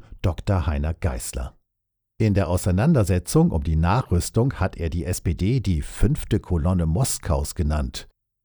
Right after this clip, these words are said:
Da sagten zwar viele, das ist übertrieben, aber es blieb etwas hängen.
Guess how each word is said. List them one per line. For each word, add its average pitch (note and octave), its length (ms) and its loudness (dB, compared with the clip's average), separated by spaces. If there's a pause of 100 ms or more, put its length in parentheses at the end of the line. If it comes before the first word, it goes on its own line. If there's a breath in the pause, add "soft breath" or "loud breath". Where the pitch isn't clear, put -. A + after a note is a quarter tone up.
(160)
Da E2 220 2
sagten F2 460 -2
zwar - 220 -2
viele, A#2+ 420 0 (100)
das G2 240 -6
ist - 300 -6
übertrieben, F2 800 -2 (280 loud breath)
aber A2 340 2
es - 180 -4
blieb G2+ 340 0
etwas - 420 -4
hängen. C2+ 360 0